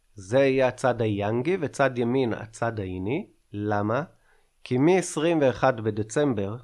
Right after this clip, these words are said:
הלילה הכי ארוך בשנה, מכאן היאנג הולך וגדל.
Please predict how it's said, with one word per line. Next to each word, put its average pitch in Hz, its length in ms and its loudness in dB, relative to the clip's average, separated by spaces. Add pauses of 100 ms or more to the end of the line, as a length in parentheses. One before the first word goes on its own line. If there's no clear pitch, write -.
(160)
הלילה 110 540 2
הכי 123 180 -4
ארוך 120 280 -2
בשנה, 131 400 0
מכאן 185 600 0
היאנג 143 480 0 (120)
הולך 131 560 -2
וגדל. 107 540 -2